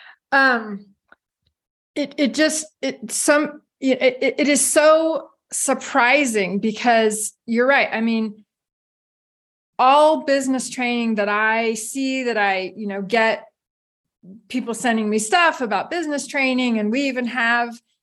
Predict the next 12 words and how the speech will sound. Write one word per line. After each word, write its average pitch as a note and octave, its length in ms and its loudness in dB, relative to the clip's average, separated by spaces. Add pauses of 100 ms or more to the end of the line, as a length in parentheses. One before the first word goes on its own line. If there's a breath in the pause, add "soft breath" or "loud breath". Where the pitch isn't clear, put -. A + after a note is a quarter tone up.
you A#3 80 -6
know, G#3+ 220 -2
people A#3+ 420 -2
who G#3+ 580 -2
consult A3+ 460 -2
us C#4+ 340 0 (120)
on A3+ 340 -2
business B3 400 -2
training. A#3 320 -2
It's A3 180 -4
all A#3+ 280 4
about, G#3+ 440 -2